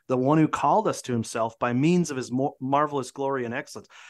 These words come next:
So that verse right there gives you something that you can do is, how well do you know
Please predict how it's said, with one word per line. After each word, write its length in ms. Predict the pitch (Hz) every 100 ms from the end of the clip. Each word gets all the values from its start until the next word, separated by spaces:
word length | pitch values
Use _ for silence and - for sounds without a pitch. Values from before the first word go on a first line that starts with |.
| -
So 220 | - 165
that 200 | 160 185
verse 340 | 139 170 196 -
right 160 | 143
there 200 | 185 285
gives 340 | 196 139 131 127
you 300 | 131 123 127
something 380 | - 143 135 123
that 80 | 123
you 140 | 127
can 160 | 127 117
do 180 | 135 123
is, 160 | 120 - - _ -
how 120 | 160
well 260 | 160 165 180
do 100 | 175
you 160 | 180 160
know 400 | 143 208 104